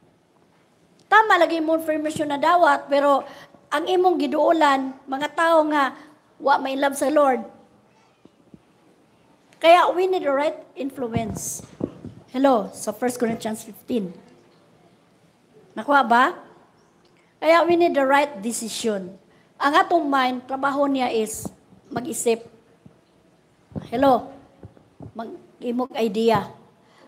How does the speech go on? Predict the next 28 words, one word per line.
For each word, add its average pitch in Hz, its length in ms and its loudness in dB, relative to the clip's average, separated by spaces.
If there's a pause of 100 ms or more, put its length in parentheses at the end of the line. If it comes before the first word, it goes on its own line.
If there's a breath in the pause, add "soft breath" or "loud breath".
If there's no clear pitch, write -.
(140 soft breath)
Pero 269 160 0
ang - 80 -4
atong 262 240 -6
will, 196 400 2 (160)
dapat, 208 400 -6 (240)
sa 202 160 -10
baton. 185 400 -8 (560 soft breath)
Kaya 320 240 6
ka-, - 240 -8
para 403 320 4
magkaroon 330 560 0
tag 285 160 -2 (240)
tama 403 560 4
nga 285 80 -4
pagpili, 294 720 -2
kaya 339 240 0
nga 427 80 -2
atong 381 160 -2
will, 415 240 2
kay 370 160 8
mao 403 240 4
naman 403 320 0
say, 370 320 0 (960 loud breath)
has 403 240 6
the 339 80 8
last 370 400 2
word 330 320 -2
man. 294 480 -2